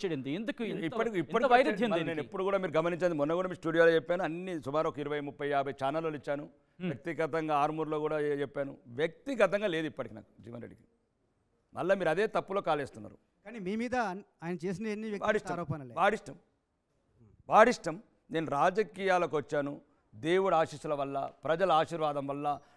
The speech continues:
Speaker 2: నా పార్టీ పెట్టిన భిక్ష వల్ల. అంటే నన్ను మూడు నాలుగు నెలలు నమ్మింది నా పార్టీ. ఇది నాటి ఏదో ముప్పై సంవత్సరాలు చేసిన బీఫామ్ దొరకని రోజులు ఉన్నారు,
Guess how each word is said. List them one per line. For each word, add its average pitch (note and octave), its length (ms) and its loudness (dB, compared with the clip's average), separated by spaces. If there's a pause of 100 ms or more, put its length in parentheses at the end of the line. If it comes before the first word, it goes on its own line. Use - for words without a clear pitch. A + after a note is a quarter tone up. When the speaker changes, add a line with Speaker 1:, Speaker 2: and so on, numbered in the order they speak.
Speaker 2:
నా D3+ 140 8
పార్టీ F3 420 6
పెట్టిన D#3+ 220 -2
భిక్ష C#3+ 300 -6
వల్ల. C#3+ 320 0
అంటే - 460 -10
నన్ను D3+ 140 -2
మూడు D#3+ 200 -4
నాలుగు F3+ 220 -4
నెలలు C#4 140 -6
నమ్మింది G#3 320 -4
నా E3 60 -2
పార్టీ. D3 360 -4 (920)
ఇది B2+ 100 -10
నాటి F3+ 200 -2
ఏదో A#3 140 0
ముప్పై F3+ 260 -4
సంవత్సరాలు G3+ 380 0
చేసిన G#3 180 -2
బీఫామ్ G3 360 -2
దొరకని G3 220 -4
రోజులు F#3 260 -2
ఉన్నారు, D#3 260 -6